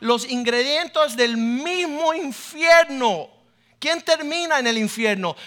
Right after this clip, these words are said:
Todos los que hicieron lo que le dio la gana.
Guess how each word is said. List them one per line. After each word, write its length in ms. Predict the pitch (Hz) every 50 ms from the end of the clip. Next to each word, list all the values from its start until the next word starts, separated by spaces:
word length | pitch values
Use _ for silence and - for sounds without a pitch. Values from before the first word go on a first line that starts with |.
| - _ _
Todos 480 | - 254 285 311 320 330 359 349 311 269
los 140 | 285 262
que 120 | 254 - 240
hicieron 460 | 220 - - 277 285 320 320 330 330
lo 140 | 320 285 277
que 100 | 277 254
le 120 | 240 233
dio 180 | 226 240 285 311
la 100 | 330 330
gana. 580 | 320 339 349 381 392 381 349 262 175 - -